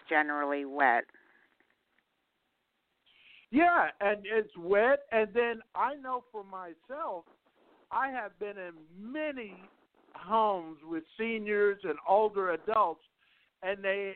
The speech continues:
Speaker 2: and then they look at me and they say, "Well, Chap Oscar, how did you notice that?" Because I take a notice if I'm in the home. They don't have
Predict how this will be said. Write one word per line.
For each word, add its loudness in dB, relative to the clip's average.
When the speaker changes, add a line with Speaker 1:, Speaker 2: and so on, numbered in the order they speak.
Speaker 2:
and -4
then -8
they -4
look -4
at -2
me -6
and -4
they -6
say, 0
"Well, -2
Chap 6
Oscar, 0
how 0
did -4
you -10
notice 0
that?" -2
Because -10
I 0
take -4
a -8
notice -2
if -4
I'm -4
in -8
the 0
home. -4
They 6
don't -4
have -8